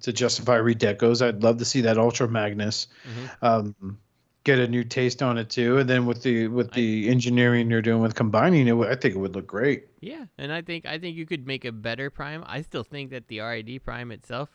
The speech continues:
Speaker 2: is still a decent Optimus. You know, like, I think they did a really good job, like,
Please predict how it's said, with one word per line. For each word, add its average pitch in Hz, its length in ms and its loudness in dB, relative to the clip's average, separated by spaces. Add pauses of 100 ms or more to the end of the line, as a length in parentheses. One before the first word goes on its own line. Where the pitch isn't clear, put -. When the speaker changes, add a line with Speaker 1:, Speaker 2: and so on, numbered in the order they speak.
(200)
Speaker 2:
is 113 140 -12
still 127 220 -14
a 117 60 -10
decent 135 400 -14 (380)
Optimus. 156 460 -12 (220)
You 120 120 -8
know, 120 180 -6
like, 110 180 -8
I 107 80 -6
think 110 200 -12
they 110 100 -10
did 104 180 -12
a 104 40 -14
really 101 240 -12
good 101 160 -12
job, 107 300 -10
like, 95 240 -10